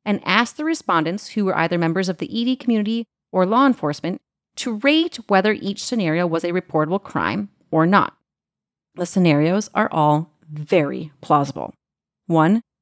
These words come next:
eighty-five-year-old man with dementia became agitated and punched a nurse. Two, a twenty-five-year-old drunk man spit in the face of a phlebotomist. Three, a seventy-year-old woman with abdominal pain who became delirious in the E D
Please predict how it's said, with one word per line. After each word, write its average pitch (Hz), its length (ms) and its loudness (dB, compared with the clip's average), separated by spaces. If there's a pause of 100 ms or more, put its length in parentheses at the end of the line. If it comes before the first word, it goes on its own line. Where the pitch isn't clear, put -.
(160)
eighty-five-year-old 175 680 -2
man 170 320 2
with 170 120 -8
dementia 240 520 2
became 170 320 -4 (100)
agitated 147 540 0
and 196 160 -6
punched - 320 -4
a 156 40 -2
nurse. - 380 -4 (440)
Two, 208 420 -2 (260)
a 233 60 -2
twenty-five-year-old 285 880 2
drunk 339 300 -2
man 180 320 -4
spit - 380 -2
in 226 60 0
the 262 100 2
face 156 280 -4
of - 200 -8
a - 20 -4
phlebotomist. 208 680 -4 (460)
Three, 170 360 0 (320)
a 208 80 0
seventy-year-old 277 680 2
woman 196 280 0
with 190 160 -6
abdominal 165 520 -2
pain 185 360 -2 (200)
who 220 100 -4
became 185 280 0
delirious 254 500 0
in 202 100 2
the 262 180 -4
E 285 40 2
D 190 260 -2